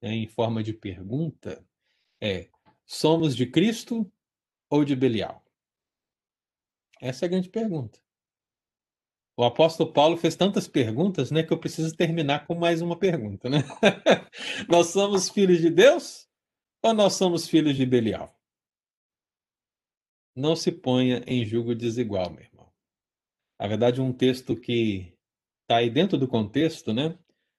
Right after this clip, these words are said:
No capítulo cinco, que talvez seja uma,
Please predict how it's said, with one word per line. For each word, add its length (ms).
No 80
capítulo 460
cinco, 680
que 100
talvez 380
seja 340
uma, 480